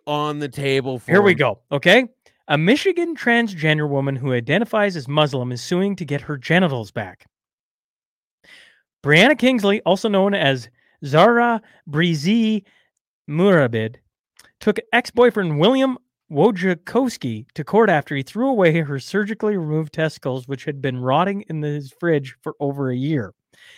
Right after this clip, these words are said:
Speaker 2: "They were my testicles," she qu-, uh, quoted. "They were my testicles.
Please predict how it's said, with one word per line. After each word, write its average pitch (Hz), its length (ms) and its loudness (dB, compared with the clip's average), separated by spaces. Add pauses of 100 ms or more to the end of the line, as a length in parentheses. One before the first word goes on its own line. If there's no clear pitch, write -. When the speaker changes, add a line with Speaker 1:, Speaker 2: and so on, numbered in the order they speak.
(140)
Speaker 2:
"They 233 180 8
were 220 180 2
my 240 200 4
testicles," 254 720 2
she 147 140 -12
qu-, 139 140 -6
uh, 131 240 -4
quoted. 262 420 0 (140)
"They 175 100 -2
were 170 120 -2
my 170 140 -2
testicles. 190 640 -2